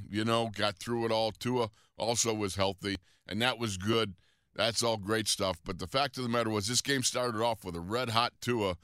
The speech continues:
and ended up with really Kenny <laughs> carrying the,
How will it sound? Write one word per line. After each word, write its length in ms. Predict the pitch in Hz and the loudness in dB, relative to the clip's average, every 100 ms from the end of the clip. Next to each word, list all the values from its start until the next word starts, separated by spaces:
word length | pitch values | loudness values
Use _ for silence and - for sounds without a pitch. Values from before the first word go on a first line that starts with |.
| - - _ | -14 -20 _
and 160 | 107 123 | 0 2
ended 300 | 135 127 120 | 4 2 2
up 180 | 139 | 0
with 180 | 92 107 | -2 -4
really 420 | 92 123 139 117 104 _ - | -2 0 0 -2 -6 _ -2
Kenny 460 | 143 165 143 110 - 95 90 | 2 4 2 -2 -6 -10 -6
<laughs> 280 | 92 113 - | -6 -6 -2
carrying 400 | 120 135 135 123 | 2 2 2 2
the, 180 | 107 | 0